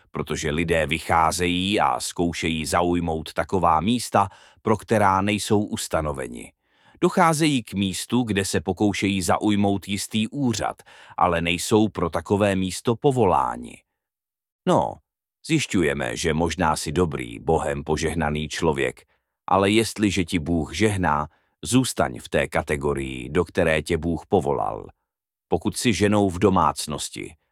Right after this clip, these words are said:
zůstaň ženou v domácnosti. Pokud je to v podnikání, zůstaň v podnikání a odzrcadluj Boha. A k čemukoliv tě Bůh povolal,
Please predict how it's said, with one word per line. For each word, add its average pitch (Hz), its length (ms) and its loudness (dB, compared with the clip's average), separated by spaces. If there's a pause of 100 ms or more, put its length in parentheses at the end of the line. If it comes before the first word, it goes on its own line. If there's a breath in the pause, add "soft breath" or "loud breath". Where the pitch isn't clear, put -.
(200)
zůstaň 120 460 2
ženou 92 380 2
v 76 80 -6
domácnosti. 71 920 -2 (360)
Pokud 139 280 2
je 143 120 4
to 117 120 2
v - 100 -6
podnikání, 67 920 -4 (140)
zůstaň 156 580 0
v - 140 -14
podnikání 76 840 -4
a 90 160 0
odzrcadluj 90 800 -2
Boha. 71 400 -4 (500)
A - 120 -4
k - 80 -18
čemukoliv 160 640 0
tě 80 140 -2
Bůh 82 300 -4
povolal, 69 540 -2